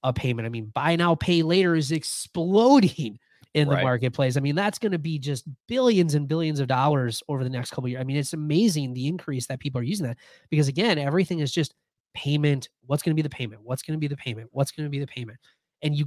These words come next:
Speaker 1: gotta shift out of that mindset. What is the full price? And how do I save up and pay cash for those things?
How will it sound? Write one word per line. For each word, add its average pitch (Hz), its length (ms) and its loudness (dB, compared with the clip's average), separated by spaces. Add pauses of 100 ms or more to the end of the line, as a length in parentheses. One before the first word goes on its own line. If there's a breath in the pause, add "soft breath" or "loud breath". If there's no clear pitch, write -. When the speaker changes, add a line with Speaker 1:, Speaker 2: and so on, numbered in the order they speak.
Speaker 1:
gotta 196 380 6
shift - 480 2
out 151 180 4
of 151 80 4
that 135 140 2
mindset. 120 500 -2 (800)
What 160 260 4
is 180 180 2
the 147 100 0
full 190 300 0
price? 165 640 4 (100)
And 135 120 -4
how 175 140 0
do 190 120 0
I 160 60 0
save 147 300 -2
up 131 140 -2
and 127 80 -10
pay 117 160 -4
cash 117 380 -8
for - 120 -14
those 107 220 -8
things? - 340 -14